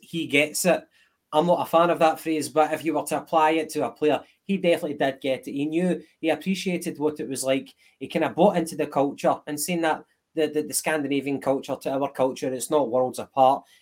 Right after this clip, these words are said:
He totally bought into what it was to, to play for the jersey. And, uh, he, he was a great character, uh, behind the scenes as well. I think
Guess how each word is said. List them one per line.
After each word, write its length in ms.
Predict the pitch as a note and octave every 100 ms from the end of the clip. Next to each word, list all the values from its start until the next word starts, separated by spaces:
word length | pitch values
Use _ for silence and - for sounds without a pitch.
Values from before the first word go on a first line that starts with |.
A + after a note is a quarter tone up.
| _
He 100 | -
totally 280 | - A3 D#3+
bought 220 | D3+ D3
into 280 | C#3 C#3 C#3
what 220 | C3+ C#3
it 100 | C#3
was 300 | B2 C3 -
to, 200 | - C#3
to 140 | C3+ C3+
play 240 | - D#3
for 120 | D3+
the 120 | C3 B2
jersey. 560 | B2+ C3 B2 B2+ A#2 _ _ _ -
And, 220 | C3 B2+
uh, 300 | B2+ B2 B2+ -
he, 160 | C#3+ D3+
he 160 | D#3
was 180 | D#3+ D3+
a 100 | D3+
great 420 | B2+ C#3+ D#3 D#3 - _ -
character, 540 | D3 C#3 D3+ D#3 C#3 - _ -
uh, 220 | B2+ B2 - B2+
behind 360 | A#2 C3+ C#3+ D3
the 80 | D#3
scenes 280 | D#3+ D3+
as 180 | C3 A2+
well. 300 | B2+ C#3 C3+ _ -
I 60 | C3+
think 180 | C3